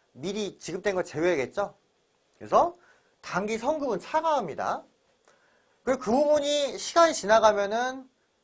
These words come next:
지급되는 걸로 딱 맞게 나오겠죠? 따라서 전기 선급은, 어, 요번 비용에 포함시켜야 돼요. 그런 부분이 있고.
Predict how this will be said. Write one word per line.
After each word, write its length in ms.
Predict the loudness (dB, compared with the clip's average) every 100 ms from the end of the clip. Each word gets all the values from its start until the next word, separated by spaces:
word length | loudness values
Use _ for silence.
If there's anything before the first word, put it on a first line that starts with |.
| _ _
지급되는 600 | -6 -2 -2 2 2 2
걸로 180 | 2 4
딱 140 | 4
맞게 260 | 4 4 4
나오겠죠? 560 | 2 2 0 -2 -2 -8 _ _ _ _ _
따라서 380 | 4 4 2 -2
전기 800 | -4 -6 -4 -4 -2 -2 -2 -4
선급은, 640 | -6 -6 -4 -2 -2 -4 _ _ _ _ _ _ -10
어, 380 | -6 -4 -6 -10 _ _ _ _ _ _ _
요번 280 | 2 4 2
비용에 280 | 0 -2 -2
포함시켜야 640 | -2 -2 -2 -8 -12 -12
돼요. 140 | -12 -18 _ _ _ _ _ _ _ _ _ -20
그런 120 | -18
부분이 180 | -16 -16
있고. 340 | -8 -8 -8